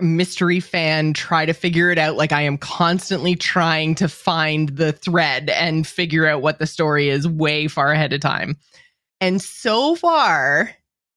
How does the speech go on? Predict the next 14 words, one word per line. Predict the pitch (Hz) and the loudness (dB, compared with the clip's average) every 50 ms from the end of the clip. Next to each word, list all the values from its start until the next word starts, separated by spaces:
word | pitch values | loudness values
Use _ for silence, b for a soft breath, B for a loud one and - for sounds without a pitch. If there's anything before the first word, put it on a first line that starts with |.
| _ _ - | _ _ -2
it | 202 190 180 185 180 | 0 0 0 0 0
does | 165 208 202 202 220 240 226 | 0 2 2 0 0 -4 -6
seem | - - - - 220 214 208 190 175 165 156 156 160 156 - - | -10 -14 -10 -6 -2 -2 0 0 0 0 0 0 -2 -4 -4 -6
like | - 160 160 165 156 156 156 156 151 - - - B B B B B B | -4 -2 0 0 0 0 0 -4 -6 -8 -14 -20 B B B B B B
there's | 175 165 156 185 175 160 156 156 151 151 156 160 151 143 - - B B B B _ _ _ _ _ _ _ _ _ _ - | -6 -4 -2 0 0 2 2 2 0 0 0 -2 -4 -6 -10 -18 B B B B _ _ _ _ _ _ _ _ _ _ -4
either, | 190 190 185 190 185 185 202 196 190 - | -2 -2 0 0 0 2 2 2 0 0
like, | 180 175 156 147 - - | 0 0 0 -2 -4 -6
multiple | - 156 151 156 165 170 175 196 214 - - 311 311 - 311 285 277 277 269 269 269 233 | -4 -2 0 0 2 2 2 2 0 -2 -4 -4 -4 -2 -2 -2 0 0 0 0 -2 -2
bad | 208 208 - 196 185 196 226 254 240 220 | -4 -4 -2 0 0 0 0 -2 -4 -4
guy | - 302 294 311 311 311 311 320 320 302 | -2 0 2 2 2 2 2 0 0 -2
things | - _ - 330 311 311 302 294 311 - - | -4 _ -4 0 0 2 2 2 0 -2 -2
to | - 302 - | -6 -6 -4
figure | - 330 311 262 302 302 302 | -4 -4 -4 -2 0 0 2
out | 294 302 294 302 294 - | 2 2 2 0 -2 -4